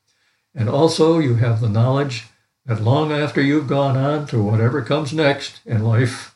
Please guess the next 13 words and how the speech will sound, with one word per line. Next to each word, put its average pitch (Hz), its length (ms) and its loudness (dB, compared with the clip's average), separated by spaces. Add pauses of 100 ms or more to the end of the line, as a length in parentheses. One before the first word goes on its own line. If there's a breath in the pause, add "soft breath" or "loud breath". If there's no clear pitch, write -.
(100)
or 208 180 -6
death, 117 480 -4 (1120)
your 123 200 0
book 135 400 -4
will 127 260 2
li-, 117 220 4
live 123 300 0
on 143 420 0
and 113 200 -2
people 131 280 0
will 110 180 4
read 147 220 4
it 165 200 -2